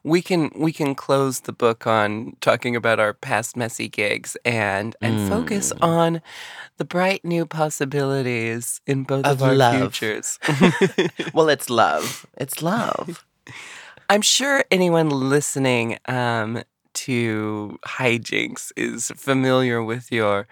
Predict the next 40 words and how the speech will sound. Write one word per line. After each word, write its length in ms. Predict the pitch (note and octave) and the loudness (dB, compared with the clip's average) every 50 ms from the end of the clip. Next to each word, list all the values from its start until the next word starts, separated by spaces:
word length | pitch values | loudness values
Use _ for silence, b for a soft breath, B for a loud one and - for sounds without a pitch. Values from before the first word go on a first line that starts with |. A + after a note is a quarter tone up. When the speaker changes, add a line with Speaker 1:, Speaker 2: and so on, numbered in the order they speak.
| B B B B B B B | B B B B B B B
Speaker 1:
your 140 | - B2 A#2+ | -4 -4 -4
vast 600 | A2+ A2 A#2+ B2+ B2 B2 B2+ C3+ - - - - | -4 2 4 4 6 6 4 2 -2 -8 -14 -4
body 360 | - A#2 G#2+ G#2 G2+ G2+ G2 | 2 4 4 4 2 0 -2
of 200 | G2 F#2+ - - | -4 -4 -6 -6
work, 380 | F#2+ F#2+ F#2+ G2 G#2 - - - _ | -6 -4 -2 -2 -2 -4 -8 -10 _
but 160 | C#3+ - - _ | -6 -6 -4 _
let's, 380 | E3+ F#3+ F#3+ - - - - - | -6 -6 -6 -6 -10 -10 -8 -6
let's 260 | F3+ G3 G3+ - - | -6 -6 -6 -6 -6
recap 520 | E3 F3 F#3 E3+ - E3+ D#3+ C#3 A#2+ - - | -2 -2 -2 -2 -2 0 2 2 2 2 2
a 60 | A2+ | -2
little 280 | G#2+ A2+ A2 - G#2+ G2+ | -2 -2 -2 -2 -4 -4
bit 360 | - G#2+ G#2 G#2 - - - | -2 -2 -2 -2 -2 -6 -8
so 360 | - - B2 A#2+ A2+ A2+ A2 - - A#2+ | 0 2 4 4 4 4 2 -2 2 2
that 140 | C3 A2+ G#2+ | 2 4 4
we 100 | C3+ B2+ | 0 -2
can 160 | - D3+ C3+ | -2 -4 -6
hear 240 | C#3 C3+ D3+ C3+ C3 | -4 0 2 2 2
it 160 | A#2 - - | 2 0 -4
straight 480 | - - - - D#3+ E3 E3 E3+ - | -8 -6 -6 -4 0 2 0 0 0
from 220 | - - D3+ C3+ C3+ | -2 -4 -2 0 2
your 180 | B2 A#2+ A#2+ | 2 2 2
mouth. 480 | A#2+ A2+ G#2+ G2+ G2+ G#2+ A2+ - - _ B B B B B B B B B _ | 4 4 4 4 2 0 -2 -6 -12 _ B B B B B B B B B _
Um, 280 | C3+ C#3+ C#3 C3+ C3 B2 - - | 4 4 6 4 4 2 -2 -8
you 280 | - C#3 C#3+ E3+ G3+ A3+ | -12 -8 -6 -4 -4 -2
were 300 | B3+ G#3+ E3+ E3 C#3+ - - - | 0 2 4 6 4 4 4 2
on 360 | C#3+ C#3+ C3+ C3+ B2+ B2 C3 C3 - | 2 4 6 6 4 4 2 -4 -6
one 240 | - C#3 C#3+ C3 C3 | -4 -4 -2 -2 -2
of 80 | A#2+ G#2+ | -2 -2
the 120 | G#2 - - _ | -4 -6 -2 _
earliest 680 | C#3+ E3+ F3+ F#3+ G3 F3 D3+ B2+ G#2+ A#2 - - - - - - | 2 2 4 4 2 2 0 0 0 -2 -4 -8 -10 -12 -10 -8
seasons 720 | - - - B2 A#2 A2 - A2+ A2 G#2+ G#2+ A2 - - - - | -6 -4 -4 -4 -4 -4 -4 -4 -4 -4 -4 -6 -8 -10 -8 -8
of 140 | A#2 - - | -10 -6 -4
Drag 380 | - - G#2+ F#2+ F#2+ F#2+ - | 0 2 4 4 4 2 0
Race, 580 | F2+ F2+ F2+ F2+ E2 F#2+ A#2+ B2 - - - - B B B B B B | 0 -2 0 0 -2 -2 -6 -8 -10 -10 -12 -12 B B B B B B
uh, 40 | A2 | -10
Speaker 2:
Mm-hmm. 240 | F#2+ A#2 A#2+ A2+ G#2+ | -8 -6 -6 -6 -6
Speaker 1:
season 720 | G2+ - - - - C#3 C3+ A#2+ - A#2+ A#2 A2+ G#2 - - _ | -6 -8 -8 -6 -4 -4 -4 -2 -2 -2 -4 -4 -6 -8 -10 _
two, 480 | - - - C3 C3 D3 G3 G#3+ F#3 C3+ | -14 -12 -4 -2 0 0 0 0 -2 -2
n'est-ce 300 | B2 A#2 G#2+ A#2+ - - | -2 -2 -2 -2 -2 -8
pas? 500 | - - B2 A#2+ B2 D3+ G3+ A3+ B3+ B3 | -8 -4 -2 0 0 0 -4 -6 -8 -12